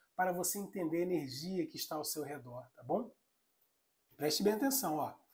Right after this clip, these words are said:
O site do canal está aí embaixo nos comentários.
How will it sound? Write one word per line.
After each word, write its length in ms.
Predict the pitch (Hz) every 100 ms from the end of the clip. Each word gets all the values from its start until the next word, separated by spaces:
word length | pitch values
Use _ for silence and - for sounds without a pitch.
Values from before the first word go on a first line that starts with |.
| - -
O 80 |
site 560 | 233 - 220 247 233 -
do 120 | 165
canal 500 | 160 156 151 196 151 135
está 340 | - - 190
aí 360 | 160 160 190 - - _ 156
embaixo 480 | 139 147 160 -
nos 100 | 156
comentários. 720 | 143 135 123 143 156 160 156